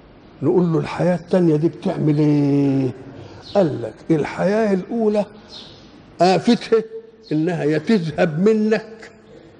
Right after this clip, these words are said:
يا أنت تذهب منها، ودي كما في هذا تبقى دي الحياة الإيه؟ الحقة".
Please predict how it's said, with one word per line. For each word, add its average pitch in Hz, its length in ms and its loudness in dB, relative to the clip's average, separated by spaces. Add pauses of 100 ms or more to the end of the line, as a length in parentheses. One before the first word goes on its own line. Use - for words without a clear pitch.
(420)
يا 180 140 4
أنت 185 220 0
تذهب 143 500 -4
منها، - 340 -12 (600)
ودي 190 300 4
كما 196 380 -2
في 170 140 0
هذا 143 380 -2
تبقى 185 320 -4
دي 165 60 0
الحياة 143 400 -4
الإيه؟ 131 260 -4 (220)
الحقة". 127 480 -8